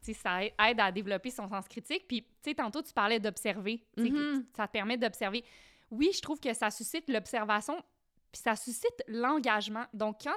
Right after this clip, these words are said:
Speaker 1: t'es
Speaker 2: Ouais.
Speaker 1: tout seul, toute seule, je pense que ça t'invite à t'engager.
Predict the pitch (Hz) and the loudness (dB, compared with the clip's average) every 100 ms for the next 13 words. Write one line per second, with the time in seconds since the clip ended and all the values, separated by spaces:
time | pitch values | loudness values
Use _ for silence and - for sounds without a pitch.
0 | 392 220 175 185 226 - - 226 240 302 | -4 -2 0 2 2 -2 -2 0 0 -2
1 | - 294 - 233 247 311 202 240 311 - | -6 -8 -6 -4 -2 -2 -4 -2 -4 -4
2 | 220 220 269 - - _ - 226 - 233 | -4 -4 -6 -16 -20 _ -4 -2 -2 -4
3 | 220 285 - 202 - 247 247 214 202 190 | -4 -4 -2 -2 -2 -2 0 0 0 -4
4 | 214 320 | -8 -10